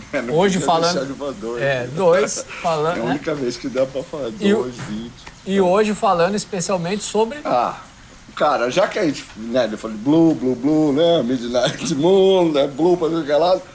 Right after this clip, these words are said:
Speaker 1: Hoje a gente pegou o cara do blue, que eu acho que realmente ele é o, o cara do rock que faz o blues, né?
Speaker 2: Que é?
Speaker 1: Eric Clapton.
Speaker 2: Eric Clapton.
Speaker 1: <laughs> Eric
Speaker 2: mister
Speaker 1: Clapton.
Speaker 2: Slowhand.
Speaker 1: mister Slowhand.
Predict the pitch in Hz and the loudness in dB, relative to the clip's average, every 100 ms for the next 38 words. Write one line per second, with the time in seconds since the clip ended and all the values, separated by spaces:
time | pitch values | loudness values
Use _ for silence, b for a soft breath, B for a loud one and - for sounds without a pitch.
0 | - 160 185 208 208 214 208 - 196 180 | -12 0 2 2 0 -6 -8 -8 -4 0
1 | 180 175 - 233 - 156 147 151 170 175 | 0 0 -4 -6 -2 0 2 2 -2 -6
2 | B B B - - - 165 175 110 107 | B B B -20 -20 -2 -2 0 -4 -4
3 | - 143 143 208 - 156 170 143 147 123 | -2 0 0 0 -10 -8 -2 -2 -2 -6
4 | 139 - 127 139 143 156 147 131 B B | -8 -8 -6 -4 -2 -2 -2 -4 B B
5 | B B - 117 117 175 208 220 190 165 | B B -6 -6 0 2 2 2 0 0
6 | 147 170 180 180 175 165 - 143 151 151 | 2 2 0 -6 -8 -10 -4 0 0 -2
7 | 143 101 85 85 - - - - - 101 | -8 -8 -10 -12 -20 -20 -20 -20 -12 -10
8 | 104 - 165 135 156 - - - - - | -10 -6 -2 2 2 0 -8 -20 -20 -20
9 | - - - - 151 92 127 - 117 95 | -20 -20 -10 -2 0 0 -4 0 0 0
10 | - - - 147 110 - 190 185 208 - | -8 -12 -6 -6 -6 -8 -8 -6 -6 -4
11 | 131 185 208 220 214 156 139 160 214 269 | 2 2 4 4 2 2 0 0 0 -4
12 | 185 151 101 107 107 127 - 156 104 117 | -6 -8 -8 -6 -6 -6 -8 -10 -8 -8
13 | 123 120 170 | -6 -8 -10